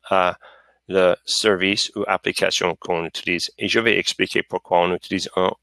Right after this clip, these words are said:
ou l'autre, euh, dans quelques diapos.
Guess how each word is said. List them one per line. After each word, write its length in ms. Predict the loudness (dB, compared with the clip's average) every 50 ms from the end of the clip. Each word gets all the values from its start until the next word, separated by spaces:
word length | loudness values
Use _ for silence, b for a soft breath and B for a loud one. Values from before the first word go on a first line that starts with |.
| _ _
ou 60 | -6 -2
l'autre, 420 | -2 -2 -2 -2 -2 -2 -2 -2 -4 _ b b b b b b b b b b b _ 0
euh, 220 | 2 2 2 2 0 -4 _ _ _ _ _ _ -6
dans 120 | -4 -2
quelques 260 | 0 -2 -2 -2 -2
diapos. 480 | -2 0 0 -2 -2 _ -8 -10 -10